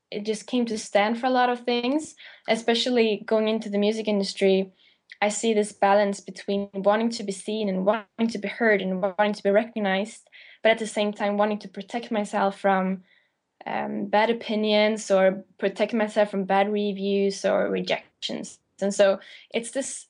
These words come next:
kind of symbol, I think, between wanting people to see you, but still not really being able to reach you. So you wanna protect yourself behind this kind of piece of glass. Um,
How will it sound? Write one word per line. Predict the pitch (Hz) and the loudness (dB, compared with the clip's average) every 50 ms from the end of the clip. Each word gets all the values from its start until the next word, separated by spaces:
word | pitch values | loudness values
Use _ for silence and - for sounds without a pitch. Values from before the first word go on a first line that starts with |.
| _ _ _ | _ _ _
kind | - 254 240 | -2 -2 0
of | 233 233 | 0 -2
symbol, | 233 - - 247 254 254 247 233 | -4 -4 -2 -2 0 2 2 4
I | 220 208 208 | 4 2 2
think, | - - 214 208 208 202 | 0 -4 -4 -4 -2 -4
between | 202 190 - - 208 202 202 196 196 202 196 _ _ _ _ | -6 -8 -4 -2 -2 0 0 0 -2 -4 -6 _ _ _ _
wanting | 202 220 233 269 285 285 | 0 2 2 2 2 0
people | 285 294 285 - 233 233 | 0 -4 -4 -4 -4 -4
to | 208 208 | -4 -6
see | - - - 262 254 247 226 | -6 -4 0 0 2 2 4
you, | 214 208 208 214 | 4 4 4 4
but | 208 202 202 202 - | 4 2 0 0 -2
still | - - - 226 220 220 | -10 -2 0 0 2 4
not | 214 202 202 202 - - - 208 202 202 208 214 - _ _ _ | 2 2 2 0 -4 -8 -10 -8 -8 -10 -12 -18 -20 _ _ _
really | - 226 226 214 214 | 0 2 4 4 4
being | 202 208 202 196 196 | 4 4 4 4 4
able | 196 196 202 190 | 4 2 2 -2
to | 185 - 208 185 | -4 -4 -2 -2
reach | 185 185 185 185 196 190 - | 0 -2 -2 -4 -6 -6 -4
you. | 202 - | -4 -6
So | - - 208 | -6 -2 0
you | 208 196 | 2 2
wanna | 202 190 196 190 | 4 4 2 2
protect | 185 208 208 - 220 233 233 214 | -2 -4 -2 0 0 0 2 0
yourself | 196 196 - 196 190 185 - | -2 2 2 2 0 2 2
behind | 196 202 202 202 190 190 196 | 0 0 0 0 0 0 -2
this | 185 190 - | -2 -4 -8
kind | - - 208 196 | -8 -6 -4 -4
of | 190 185 - _ | -4 -4 -8 _
piece | - 220 214 208 | -4 -2 0 2
of | 196 185 185 - _ _ _ _ _ _ | 0 0 0 -6 _ _ _ _ _ _
glass. | - 190 196 - - - - - - - - - - - - - - - _ _ _ - - | 0 2 2 2 0 -4 -8 -12 -16 -18 -18 -18 -16 -14 -14 -14 -16 -18 _ _ _ -6 -2
Um, | 196 196 196 190 190 190 185 196 214 202 - | 2 2 4 4 4 2 2 0 -2 -4 -8